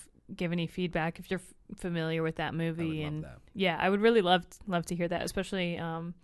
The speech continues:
Speaker 1: if we have any trans listeners who feel a certain way about that movie.
Speaker 2: It would be nice to get a trans perspective on
Speaker 1: Mm-hmm.
Speaker 2: that exact subject in a, in a new episode.
Speaker 1: Yeah.
Speaker 2: That might be something we wanna do.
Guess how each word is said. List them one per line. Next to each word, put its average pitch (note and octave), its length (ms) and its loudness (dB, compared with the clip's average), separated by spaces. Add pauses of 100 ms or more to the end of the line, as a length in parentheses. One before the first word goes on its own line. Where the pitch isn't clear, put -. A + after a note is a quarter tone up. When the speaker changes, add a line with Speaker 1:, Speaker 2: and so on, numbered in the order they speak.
(640)
Speaker 1:
if - 100 -12
we F#3 60 2
have F3 100 2
any E3 120 -2
trans E3 320 -4
listeners D#3+ 420 -4
who D#3 200 -6
feel D#3+ 240 -4
a D#3+ 60 -2
certain - 240 -8
way C#3+ 160 -4
about C3 240 -6
that - 160 -12
movie. D3 500 -10 (400)
Speaker 2:
It G2+ 60 -8
would G2+ 80 -6
be G2 100 -6
nice F2 280 -8
to F2 100 -12
get D#2 240 -12 (760)
a E2+ 120 -10
trans D#2 300 -14
perspective - 640 -16 (600)
on G3 80 -2
Speaker 1:
Mm-hmm. F3 100 0
Speaker 2:
that F3+ 260 -2
exact D2+ 400 -14
subject - 500 -20
in D#2 80 -14
a, D2+ 60 -14 (260)
in D2+ 60 -16
a D2+ 60 -16
new D2+ 220 -16
episode. - 440 -20 (580)
Speaker 1:
Yeah. - 200 0
Speaker 2:
That F#2 80 -4
might D2+ 80 -12
be - 60 -18
something - 260 -18
we C#2+ 80 -16
wanna C#2 180 -18
do. D2+ 100 -20